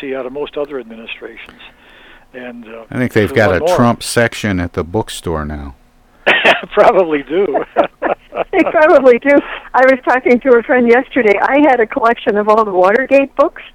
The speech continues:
Speaker 3: back in the day,
Speaker 2: <laughs>
Speaker 3: and I couldn't possibly have a collection of all of the Trump books.
Speaker 1: Th-, that's
Speaker 3: You know,
Speaker 1: right.
Speaker 3: that
Speaker 1: Every, every, every other week there's a new one coming out.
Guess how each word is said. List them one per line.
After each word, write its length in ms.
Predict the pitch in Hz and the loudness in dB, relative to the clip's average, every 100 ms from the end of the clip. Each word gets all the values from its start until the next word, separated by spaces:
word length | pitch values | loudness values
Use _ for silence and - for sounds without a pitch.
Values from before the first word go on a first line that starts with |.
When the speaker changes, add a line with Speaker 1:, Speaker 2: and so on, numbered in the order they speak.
| _ _ | _ _
Speaker 3:
back 220 | 196 202 | -2 0
in 80 | 214 | 0
the 120 | 196 | 0
day, 300 | 185 196 330 - - - | 2 2 2 -2 -18 -8
Speaker 2:
<laughs> 100 | - - | -6 -4
Speaker 3:
and 280 | 120 214 208 | 0 0 2
I 140 | - | -4
couldn't 320 | 220 330 285 - | -4 0 0 0
possibly 500 | 247 381 392 226 185 | 0 2 2 2 2
have 120 | 202 190 | 2 0
a 60 | |
collection 500 | 196 247 208 - 349 240 | 0 2 2 2 2 2
of 60 | - - | 0 0
all 220 | - 226 | 2 4
of 80 | 190 | 2
the 60 | - | -4
Trump 300 | - 247 440 | -4 -4 -4
books. 320 | 233 175 - - | -4 -4 -4 -6
Speaker 1:
Th-, 120 | 208 202 | -8 -4
that's 140 | 185 196 | -2 0
Speaker 3:
You 80 | 220 | 2
know, 60 | |
Speaker 1:
right. 140 | 220 - | 4 4
Speaker 3:
that 120 | 202 | 2
Speaker 1:
Every, 180 | 175 170 | 2 -2
every, 280 | 190 180 - - - _ 233 - _ | -2 -8 -14 -20 -20 _ -20 -20 _
every 280 | 160 185 180 | -6 0 2
other 180 | 196 185 | 2 2
week 220 | 208 240 | 0 -2
there's 160 | 170 135 | -6 -4
a 60 | |
new 120 | 151 165 | -6 -6
one 140 | 160 | -6
coming 320 | - 165 151 | -4 -6 -6
out. 280 | 175 202 143 | -8 -8 -10